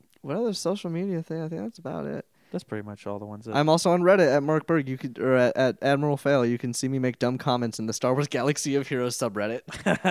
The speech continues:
Speaker 2: <laughs>
Speaker 1: I get downvoted a lot there.
Speaker 2: Oh.
Speaker 1: Yeah.
Speaker 2: Is your karma bad now?
Speaker 1: No, I've got, I've got, like, four hundred karma. I don't give a shit.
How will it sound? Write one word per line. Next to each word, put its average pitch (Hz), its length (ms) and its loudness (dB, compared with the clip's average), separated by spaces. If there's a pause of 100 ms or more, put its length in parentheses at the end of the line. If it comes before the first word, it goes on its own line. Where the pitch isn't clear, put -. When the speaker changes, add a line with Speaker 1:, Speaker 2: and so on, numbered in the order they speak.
(340)
Speaker 2:
<laughs> - 80 -8
Speaker 1:
I 170 80 8
get 190 180 8
downvoted 156 480 4
a 135 60 2
lot 123 360 2
there. 104 360 -4 (240)
Speaker 2:
Oh. 113 540 0
Speaker 1:
Yeah. 165 560 6
Speaker 2:
Is 156 80 6
your 135 40 -2
karma 135 320 -4
bad 151 260 -2
now? 170 280 -6 (340)
Speaker 1:
No, 214 240 12
I've 208 320 10
got, 190 220 8
I've 156 220 -2
got, 180 120 0
like, 131 120 0
four 120 200 -2
hundred 117 220 -4
karma. 104 260 -4
I 104 60 0
don't 113 80 -2
give 107 120 -6
a 95 40 -4
shit. 98 340 -2